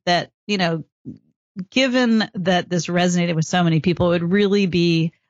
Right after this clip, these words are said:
teaching kids life skills would be a great topic to discuss in more detail. You know, how do we teach our kids life skills?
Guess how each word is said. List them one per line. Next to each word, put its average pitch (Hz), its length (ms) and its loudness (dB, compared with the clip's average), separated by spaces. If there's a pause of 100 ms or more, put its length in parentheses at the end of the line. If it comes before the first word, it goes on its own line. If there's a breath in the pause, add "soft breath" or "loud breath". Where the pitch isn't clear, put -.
(540)
teaching 233 380 0
kids 202 280 -2
life 180 220 0
skills 175 320 -2
would 160 140 -2
be 160 100 0
a 156 60 -2
great 160 320 -4
topic - 420 -4
to 180 100 -2
discuss 156 440 -2
in 165 60 2
more 156 140 2
detail. 180 720 0 (300)
You 240 80 -2
know, 220 120 2
how 233 220 -2
do 359 80 2
we 175 200 0 (100)
teach 160 240 -6
our - 80 -6
kids - 320 -8
life - 160 -8
skills? - 540 -10